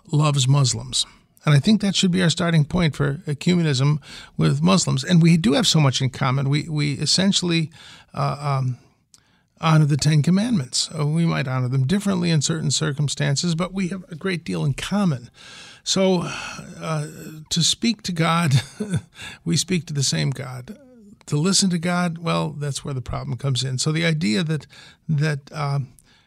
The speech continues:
they worship a different God, it's a little more nuanced than that. Um, so, uh, you know, uh, I think you really have to, uh, I, I say this all the time,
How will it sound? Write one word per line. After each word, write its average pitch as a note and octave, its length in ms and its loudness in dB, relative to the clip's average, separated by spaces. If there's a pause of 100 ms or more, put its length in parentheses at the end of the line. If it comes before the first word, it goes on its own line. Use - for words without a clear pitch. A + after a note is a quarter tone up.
(140)
they D3+ 280 0
worship F3 340 0
a E3 40 -2
different E3 340 -2
God, E3 380 -2 (160)
it's G3 500 -6
a G3 60 -2
little G#3+ 200 2
more G#3 160 4
nuanced E3 540 2
than C#3 160 -4
that. B2+ 320 -10 (100)
Um, A#2+ 360 -2 (680)
so, D#3 460 0
uh, C3+ 420 -10 (100)
you E3+ 80 0
know, D#3 260 -2
uh, D3+ 640 -18
I D#3 140 0
think G3+ 320 0
you F3 100 0
really F3+ 360 0
have D#3 240 -2
to, D#3+ 340 -4 (1200)
uh, - 40 -10
I, E3 300 -6
I E3 40 2
say F3+ 180 0
this D#3 160 0
all E3 100 0
the D3+ 80 -4
time, C#3 440 -4